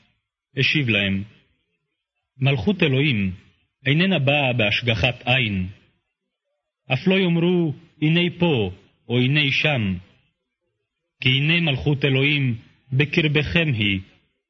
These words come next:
אמר לתלמידיו, יבואו ימים ותשתוקקו לראות יום אחד מימות בן האדם, ולא תראו. ויאמרו לכם,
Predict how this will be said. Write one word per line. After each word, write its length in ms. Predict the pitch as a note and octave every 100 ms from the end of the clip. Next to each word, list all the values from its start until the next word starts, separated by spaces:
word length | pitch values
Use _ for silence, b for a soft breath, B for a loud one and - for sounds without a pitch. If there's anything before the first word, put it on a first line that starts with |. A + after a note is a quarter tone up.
| _ _ _ _ _ _ _ _ _ _ _ -
אמר 180 | G#2
לתלמידיו, 720 | A#2+ A#2 A2 G#2+ G#2+ A2+ A#2 A2 G2+ - _ _ _ _ _ _ _ _ _ _ _ _ _ _ A2+
יבואו 420 | A2+ B2+ D#3+ E3
ימים 480 | D#3+ D#3 E3 E3+ F3 D3+
ותשתוקקו 840 | C#3 - B2+ - C#3+ D3 - E3+
לראות 600 | E3+ D#3+ E3 E3 E3 - - -
יום 280 | C3 E3+
אחד 400 | F3+ - E3 G#2+ G2 - _ _ _
מימות 420 | A2 A#2+ B2 C3+ A#2
בן 240 | A#2+ C3
האדם, 540 | B2+ A#2+ B2+ A#2+ G#2 F#2+ - _ _ _ _
ולא 220 | C3 D3+
תראו. 400 | C#3+ A2+ A2 A2+ A2 - _ _ _ _ _ _ _ _ _ _ _ _
ויאמרו 400 | A2+ C#3+ D#3+ E3+
לכם, 500 | E3+ D#3+ D#3+ D#3 D3